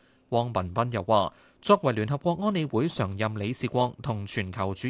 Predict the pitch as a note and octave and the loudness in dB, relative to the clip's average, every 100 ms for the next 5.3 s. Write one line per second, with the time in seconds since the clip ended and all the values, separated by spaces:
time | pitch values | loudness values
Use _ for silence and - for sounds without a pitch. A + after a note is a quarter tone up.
0 | C#3 B2+ D3 C#3+ B2+ G#2 F#2 C3+ - _ | -4 -4 -4 -2 -2 0 0 -2 -4 _
1 | _ - C#3 C#3 C3+ C#3 C#3+ G#2 F#2 C3 | _ -4 -2 0 -2 -2 -2 -4 -4 -4
2 | C#3 C3 A2 G2+ D3+ - A2+ G#2+ - A#2 | -4 0 0 0 -6 -4 -4 -2 -4 -2
3 | A#2 F#2 F2+ F#2 F#2 B2+ C3 G2+ A#2+ A#2 | -2 -2 -4 -4 -4 -2 -4 -4 -4 -6
4 | - A2 C3 G#2+ G2 F#2+ F#2 E2+ F2+ G#2+ | -6 -6 -4 -4 -4 -6 -6 -6 -6 -2
5 | - G#2 | 2 2